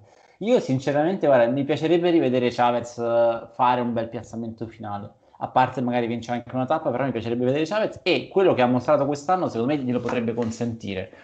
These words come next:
Quindi non voglio dire che ce la farà, però voglio dire che mi piacerebbe che ci riesca e quindi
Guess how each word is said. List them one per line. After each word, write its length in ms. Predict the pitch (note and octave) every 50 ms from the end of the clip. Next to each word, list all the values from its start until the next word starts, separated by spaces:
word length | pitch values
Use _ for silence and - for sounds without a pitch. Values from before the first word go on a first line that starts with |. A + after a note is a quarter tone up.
| - - - _
Quindi 320 | - B2+ A#2+ A#2+ A#2+ A#2+
non 220 | B2 C3 C3+ C#3
voglio 300 | C3+ D3+ D#3 D#3+ D#3 C#3+
dire 260 | C3 C3+ D#3 C#3 - G#2+
che 120 | A#2+ B2+
ce 140 | B2 - C#3
la 100 | C3+ C3
farà, 540 | C3 D#3 D#3 D#3 D#3+ D#3+ C3+ G#2 D#2+ - -
però 160 | - C3 C#3
voglio 200 | C3 B2 A#2+ B2
dire 160 | A2+ B2 B2
che 80 | G#2 A2+
mi 80 | B2 A#2+
piacerebbe 420 | B2+ B2 - B2+ B2+ B2 A#2+ C3+
che 100 | B2+ A#2+
ci 140 | A#2 - B2+
riesca 480 | C3 B2 A2+ F2+ - - - - A#2
e 100 | A#2 A2+
quindi 560 | A2+ - A2+ G#2+ A2 A2+ A2+ A#2 G#2+ A2 -